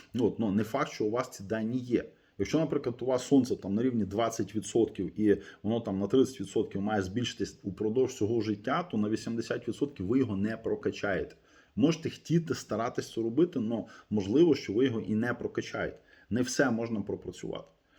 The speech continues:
Ну, це вже можна по гороскопу подивитися, тоді вже це стає зрозуміло. М. Якщо ж вам постійно пишуть на рахунок, від-, ну, ви всюди бачите, ну, в інтернет заходите,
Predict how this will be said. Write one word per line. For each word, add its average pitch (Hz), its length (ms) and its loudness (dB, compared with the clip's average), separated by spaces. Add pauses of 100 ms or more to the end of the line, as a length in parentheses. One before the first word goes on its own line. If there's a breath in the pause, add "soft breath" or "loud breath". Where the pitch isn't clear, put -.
(320 loud breath)
Ну, 101 220 0
це 160 140 2
вже 170 140 2
можна 131 240 -2
по 120 160 2
гороскопу 131 460 0
подивитися, 139 500 0
тоді 120 180 0
вже 143 160 2
це 110 160 -4
стає 113 280 -2
зрозуміло. 101 480 -2 (240)
М. 98 140 -2 (720)
Якщо 175 240 4
ж 165 80 0
вам 131 140 2
постійно 131 420 0
пишуть 123 360 2
на 104 80 -4
рахунок, 110 380 0
від-, 98 140 -2 (200 loud breath)
ну, 127 100 2
ви 113 80 6
всюди 123 320 6
бачите, 98 640 4
ну, 135 160 2
в 90 60 -2
інтернет 107 420 0
заходите, 131 500 2